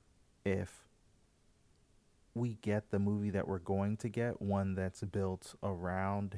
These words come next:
his passing, rather than one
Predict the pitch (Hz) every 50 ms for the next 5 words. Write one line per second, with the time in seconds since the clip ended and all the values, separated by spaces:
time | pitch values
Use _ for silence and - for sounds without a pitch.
0 | 90 - 110 98 95 92 - - - - - 92 92 92 104 - - 135 143 151
1 | 156 160 156 - - _ _ - - _ _ _ _ _ _ _ _ _ _ -
2 | - _ - - _ _ _ _ _ _ _ - _ - - _ - - - 101
3 | 101 101 101 104 104 101 107 101 98 92 95 95 92 92 92 87 95 95 90 90
4 | 90 90 90 87 90